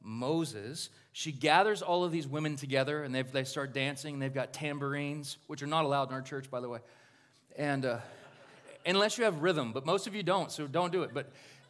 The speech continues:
they're, they're, like, partying, they're, like, singing of the salvation of the Lord. They're all together, and, oh, I just, so there it is. Miriam, the prophetess, the sister of Aaron, and all these women are,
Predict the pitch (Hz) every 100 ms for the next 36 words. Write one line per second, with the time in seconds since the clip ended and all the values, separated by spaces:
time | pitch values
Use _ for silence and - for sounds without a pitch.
0 | - 190 185 190 190 151 - - - -
1 | 185 196 202 202 190 143 170 185 170 -
2 | - - 190 208 214 196 170 151 160 160
3 | - 175 165 175 170 185 160 151 160 156
4 | 170 180 180 - - _ _ _ 160 170
5 | 180 180 175 170 175 175 - - 175 160
6 | 185 - - - - - 165 151 - -
7 | - _ - 170 190 143 143 - - 143
8 | 160 175 190 196 156 135 165 165 165 170
9 | 170 170 131 160 165 156 160 165 139 147
10 | 156 175 180 175 160 170 165